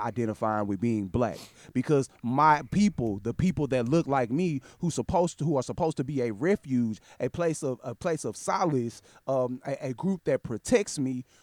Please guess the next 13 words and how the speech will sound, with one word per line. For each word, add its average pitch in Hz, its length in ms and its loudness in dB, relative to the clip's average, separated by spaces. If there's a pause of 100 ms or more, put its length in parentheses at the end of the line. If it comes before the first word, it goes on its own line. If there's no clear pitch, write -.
(140)
will 156 220 6
not 170 420 4 (240)
because 185 720 2
of 156 240 6
these 147 180 0
social 170 480 2
constructs 175 680 -2
that 160 180 0
are 117 80 0
built 175 340 2
within 185 400 0
our 202 220 4
community. 226 560 4